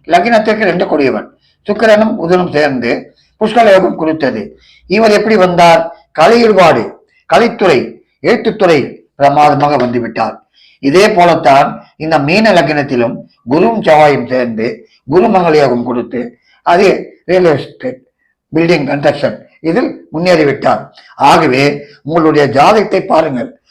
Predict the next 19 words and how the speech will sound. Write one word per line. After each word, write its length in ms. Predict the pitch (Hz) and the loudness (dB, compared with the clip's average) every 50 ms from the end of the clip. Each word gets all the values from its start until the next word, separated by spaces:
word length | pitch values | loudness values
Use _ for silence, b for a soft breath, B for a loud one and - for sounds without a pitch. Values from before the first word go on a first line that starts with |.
| b b b b | b b b b
உங்களுடைய 340 | 131 156 151 147 139 135 127 | -4 -2 -2 0 0 -2 0
ஜாதகத்திலே 640 | 120 131 143 190 220 226 196 190 - 160 143 131 131 120 - b b b b b | 2 2 4 4 4 2 0 0 -2 -2 -2 -2 -2 -4 -6 b b b b b
புஷ்கல 340 | - 190 180 - 220 208 190 | -6 -4 -2 2 2 4 4
யோகம் 280 | 175 165 156 165 165 143 | 4 4 4 2 0 0
இருந்தால், 460 | 131 127 139 131 127 139 131 - - - - b b b b b | -2 -2 -2 -2 0 0 0 0 0 -6 -14 b b b b b
சிலர் 320 | - 226 233 240 220 - | -2 0 2 2 2 2
சொல்லுவார்கள், 540 | 208 202 208 196 190 180 170 156 156 131 107 - - _ b b b b b b b | 0 0 2 4 4 4 4 2 2 0 -2 -6 -14 _ b b b b b b b
லக்னம், 420 | b 190 180 180 196 196 202 - - - - - | b 0 2 2 2 2 0 -2 -6 -10 -8 -4
சப்போஸ் 400 | - 185 226 185 196 175 135 - - - - - - - | -2 -2 -2 0 -2 -2 -2 -4 -12 -20 -20 -20 -8 -2
லக்னம் 380 | 160 170 170 165 185 185 170 156 | 0 0 2 4 2 2 2 0
வந்து 200 | 151 147 147 156 127 - - - - - b b b b | -2 -2 0 0 -2 -2 -2 -8 -10 -16 b b b b
உங்களுக்கு 320 | b 180 175 165 160 - - | b -2 0 0 0 -2 -2
கும்ப 220 | - 151 156 170 170 | -4 -2 0 2 2
லக்னம், 380 | 156 143 127 127 123 117 107 - b b b b b b b | 2 2 2 0 -4 -4 -8 -10 b b b b b b b
இந்த 180 | 196 202 190 175 | -6 0 0 2
லக்னத்திற்கு 600 | 170 170 170 170 233 247 226 226 220 202 - 202 175 | 4 4 2 2 2 0 0 -2 -2 -4 -4 -4 -2
கேந்திரத்தில் 580 | - 180 185 185 180 170 165 - - 127 120 - - _ _ _ | -2 -2 0 0 0 -2 -2 -2 -4 -4 -6 -8 -14 _ _ _
சந்திரனும் 560 | - 160 160 165 185 175 156 131 123 - 123 - B B B B B B B | -2 0 2 2 2 2 2 0 -2 -4 -6 -10 B B B B B B B
லக்னாதிபதி 640 | 151 156 175 226 254 247 240 202 196 180 156 131 | -2 0 2 4 4 4 4 4 4 2 2 0